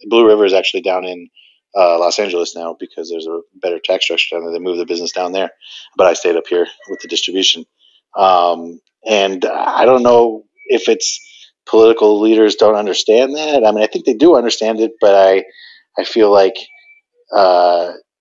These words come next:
they've just put so much into the, y-, y-, put so much stock into,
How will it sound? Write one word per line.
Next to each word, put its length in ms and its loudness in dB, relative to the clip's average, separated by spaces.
they've 180 0
just 380 -2
put 140 0
so 140 2
much 260 2
into 160 -4
the, 120 2
y-, 380 -2
y-, 100 -14
put 140 0
so 100 -2
much 220 -2
stock 320 2
into, 340 0